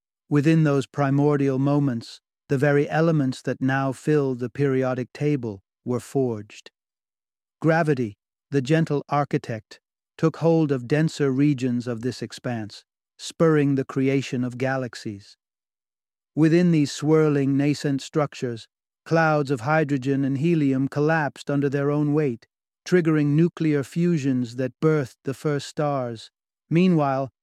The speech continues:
dying stars' last breaths were monumental, seeding space with the raw ingredients for new stars and planets. Though the hot Big Bang model holds sway, it's not alone on the theoretical stage.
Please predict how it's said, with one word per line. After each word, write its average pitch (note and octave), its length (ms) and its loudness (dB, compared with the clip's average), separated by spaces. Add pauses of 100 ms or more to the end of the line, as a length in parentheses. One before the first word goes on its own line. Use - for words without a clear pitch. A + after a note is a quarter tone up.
(160)
dying D#3+ 520 2
stars' C#3+ 540 0
last C#3+ 460 -2
breaths C#3+ 440 -2
were C3+ 160 -2
monumental, C#3 760 0 (340)
seeding E3+ 500 0
space D#3+ 500 -2
with C#3 120 -6
the C#3 120 -2
raw D3+ 280 0
ingredients C#3 720 0
for C3 160 -8
new C#3+ 240 2
stars C3 600 -4
and A#2 160 -6
planets. C3 680 -6 (920)
Though F#3 280 2
the E3+ 160 -2
hot F#3+ 320 -2 (120)
Big D#3+ 320 0
Bang E3+ 340 0
model B2+ 460 -4
holds C#3 320 -4
sway, C#3 540 -4 (500)
it's D3 200 -6
not F#3 180 0
alone D#3+ 420 2
on B2+ 120 -4
the A#2+ 80 -6
theoretical C3 640 -4
stage. G#2 560 -10